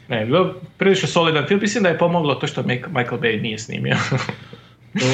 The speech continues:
Speaker 2: to uvijek pomaže, ja mislim, u svakom
Speaker 1: Da,
Speaker 2: slučaju.
Speaker 1: a, ali kad smo već kod toga ko je trebao biti, ko nije u filmu, a, u filmu glumi i, a, Stanley Anderson, što samo po sebi i nije neka,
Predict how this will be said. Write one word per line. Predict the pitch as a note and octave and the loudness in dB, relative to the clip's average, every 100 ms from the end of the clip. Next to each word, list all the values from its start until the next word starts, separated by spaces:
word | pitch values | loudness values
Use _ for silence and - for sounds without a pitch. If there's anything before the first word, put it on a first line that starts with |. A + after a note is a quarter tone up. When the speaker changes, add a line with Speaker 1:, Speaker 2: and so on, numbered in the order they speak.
| - - | 0 2
Speaker 2:
to | C#3+ | 2
uvijek | C3 G2+ | 2 -2
pomaže, | - G#2+ G#2 G2 | -4 -6 -6 -8
ja | G2 | -10
mislim, | G2 G2+ C3+ | -10 -2 0
u | B2 | 0
svakom | - | 0
Speaker 1:
Da, | D3+ C3+ - | 2 2 0
Speaker 2:
slučaju. | - - - - - | -6 -12 -10 -8 0
Speaker 1:
a, | C3 C#3 | 0 2
ali | C#3 D#3+ | 0 0
kad | G3+ | -2
smo | A#3+ | 0
već | A3 G#3 | -2 -2
kod | - F3+ - | -4 -8 -4
toga | G3 F#3 D3 | -2 0 0
ko | - F#3 | -2 2
je | E3+ - | 2 2
trebao | F#3+ F#3+ E3+ | 0 2 2
biti, | D3+ D#3+ - | 2 -4 -8
ko | - C3 | -2 0
nije | B2+ E3+ F#3+ | 2 2 2
u | |
filmu, | F#3 D3 D3+ F#3 F#3 D#3 - | 2 2 4 6 4 4 2
a, | - B2 B2 | 2 4 2
u | |
filmu | - D#3 F3 F#3+ E3+ | 0 2 4 4 4
glumi | C#3 D3 E3+ D#3 D#3 | 4 4 4 2 0
i, | - C3 C3 | 0 4 4
a, | F3 E3 A#2+ A#2 A2+ | 4 4 4 4 2
Stanley | - D#3 C#3 A#2+ | 2 2 4 2
Anderson, | B2 G#3 G3+ G3+ F3 F3 | 2 0 2 2 2 0
što | - D#3+ | -2 0
samo | F#3 F#3+ F3+ | 4 2 2
po | |
sebi | - G3 F3+ E3 | 0 2 2 0
i | |
nije | E3+ F3+ D#3 | 2 2 2
neka, | D3+ - C#3 A#2+ | 0 2 2 0